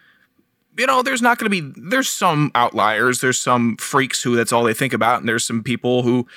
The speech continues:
think that, you know, what, I'm just here 'cause I like the jersey on me. But for the most part, I'd say ninety-five percent of college football players all have a similar mentality when it comes to winning and losing and getting motivated. It's to go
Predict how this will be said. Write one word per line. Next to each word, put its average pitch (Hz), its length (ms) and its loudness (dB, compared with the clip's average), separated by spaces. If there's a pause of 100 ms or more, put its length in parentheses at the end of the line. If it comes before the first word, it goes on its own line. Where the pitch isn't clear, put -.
(220)
think 123 320 -4
that, 123 240 0 (240)
you 127 100 0
know, 123 160 2
what, 123 240 2 (100)
I'm 127 140 2
just 120 160 -2
here 123 240 0
'cause 120 180 -2
I 120 60 2
like 120 180 0
the 120 80 -2
jersey 117 360 0
on 85 160 -2
me. - 180 -10 (300)
But 123 220 0
for 135 120 -2
the 123 60 -2
most 190 300 0
part, 131 300 2 (220)
I'd 113 140 -2
say 127 160 -2
ninety-five 135 640 0
percent 139 280 -2
of 120 360 -4 (180)
college 131 240 2
football 151 240 -2
players 120 400 0 (100)
all 127 200 4
have 123 240 0
a 113 80 0
similar 127 440 0
mentality 117 540 2
when 110 140 0
it - 80 -6
comes 110 240 -2
to 110 80 -6
winning 110 260 -2
and 98 100 -2
losing 117 260 0
and 104 100 -2
getting 104 220 -2
motivated. 98 580 -2 (580)
It's - 320 -6
to - 160 -6
go 110 560 2